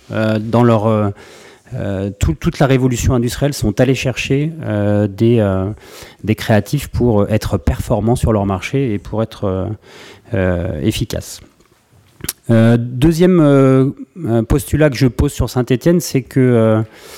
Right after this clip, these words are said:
euh, ce, c'est, le marketing territorial, tour-, le territorial, pardon, autour de la ville créative, euh, on est dans des logiques effectivement de promotion d'un territoire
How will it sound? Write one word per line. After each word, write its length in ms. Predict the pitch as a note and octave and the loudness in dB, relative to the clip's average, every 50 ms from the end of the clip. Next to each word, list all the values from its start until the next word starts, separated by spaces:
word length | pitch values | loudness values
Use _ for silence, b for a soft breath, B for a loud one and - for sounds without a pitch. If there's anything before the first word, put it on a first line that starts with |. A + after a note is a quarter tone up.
| B B B B B B B B C3+ C3+ - | B B B B B B B B -8 -6 -4
euh, 720 | A2 G#2+ G#2+ G#2+ G#2 G2+ G2+ G2 G2+ F#2+ F#2 E2 D#2+ F#2+ | -2 -2 0 -2 -2 -2 -4 -4 -4 -4 -4 -6 -6 -6
ce, 200 | G#2+ - - - D3 A#2+ - _ - D#3 C#3 - - - B2+ C3+ C#3 | -8 -6 -2 -2 -2 -2 -2 _ -18 -16 -14 -12 -6 -4 -2 -2 -2
c'est, 200 | C3 - - - - | -2 -4 -6 -6 -6
le 420 | E3+ D3+ B2+ A#2+ B2 - C#3+ C3+ | -6 -8 -10 -10 -6 0 2 4
marketing 460 | D3+ F3 - - F#3+ E3+ - F3 E3 | 4 4 4 2 0 2 4 2 4
territorial, 320 | E3+ D#3 D3+ D3+ D3+ C#3 - | 4 4 4 4 2 2 0
tour-, 400 | - E3 E3 - D3 C#3 C#3 C3 | -2 -4 -2 -2 -4 -4 -4 -4
le 220 | B2 A#2+ A#2 A2 | -4 -4 -4 -4
territorial, 520 | A2+ - - C#3 C3+ C3 D3 C#3+ C#3+ C3+ | -6 -2 0 0 2 2 2 2 2 2
pardon, 220 | A#2 B2+ B2 A#2+ A#2+ | 2 0 2 2 2
autour 180 | A2 - - | 2 0 -2
de 80 | B2 A#2+ | -4 -2
la 80 | A#2 A2 | -6 -6
ville 180 | G#2+ C3 C3 | -6 -6 -10
créative, 760 | - - - C3 A#2 A2+ - - E3 F3 F3 F3 F3+ F3 F#3 - - - | -8 -4 0 0 0 0 -2 -2 -2 0 2 2 0 0 -2 -6 -8 -4
euh, 580 | A#2+ A#2 A#2 A#2 A#2 A#2 A#2 A#2 A#2 A#2 F#2 E2+ | 0 0 2 2 2 2 2 2 0 0 0 0
on 160 | G2+ A2+ A2+ | 0 2 2
est 80 | C3 D3 | 2 4
dans 140 | C#3+ B2 A#2+ | 4 2 4
des 160 | A2 A#2+ A#2 | 4 4 4
logiques 420 | A2+ A#2 A2+ A2 A2+ C3+ D3 - | 4 4 2 2 0 -2 -2 -2
effectivement 380 | A#2 - - A2 - - A2+ A#2 | -4 -2 -2 -4 -2 0 0 0
de 60 | G#2 | 0
promotion 520 | - - - C3+ A#2+ B2 A2+ - - B2 A#2 | 0 0 0 0 0 0 -2 -2 0 0 0
d'un 140 | A2 G#2+ | 0 0
territoire 720 | - - A2+ G2+ G2+ G#2 - - A2+ A2 A#2 A#2+ B2 B2+ | -2 -2 -4 -2 -2 -4 -4 0 2 2 2 2 2 -2